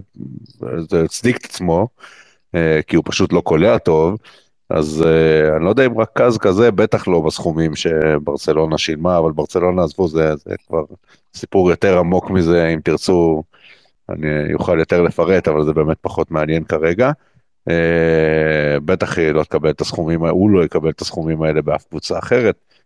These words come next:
אה, אבל עדיין נראה כאילו שהוא קצת מגיע אחרי השיא, בעיקר שם, אולי כדי למכור מנויים או דברים כאלה, או כדי קצת, אה, לעורר את ה-,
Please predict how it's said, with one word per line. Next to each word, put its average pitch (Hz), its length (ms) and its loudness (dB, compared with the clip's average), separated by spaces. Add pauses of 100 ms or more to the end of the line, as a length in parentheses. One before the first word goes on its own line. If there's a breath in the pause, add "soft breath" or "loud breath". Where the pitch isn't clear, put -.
(280)
אה, 78 1200 -2
אבל 76 260 0
עדיין 131 380 0
נראה 143 340 2
כאילו 135 320 -2
שהוא 101 220 -2
קצת - 340 0
מגיע 90 600 2 (440)
אחרי - 380 0
השיא, 131 540 2 (440)
בעיקר 113 440 2
שם, 117 480 0
אולי 87 380 2
כדי 104 220 0
למכור 95 360 0
מנויים 95 640 0
או 92 80 -2
דברים 90 340 -2
כאלה, 92 360 2
או 87 100 2
כדי 85 280 0
קצת, - 360 -2
אה, 101 100 4
לעורר 92 540 2
את - 120 -4
ה-, 85 480 2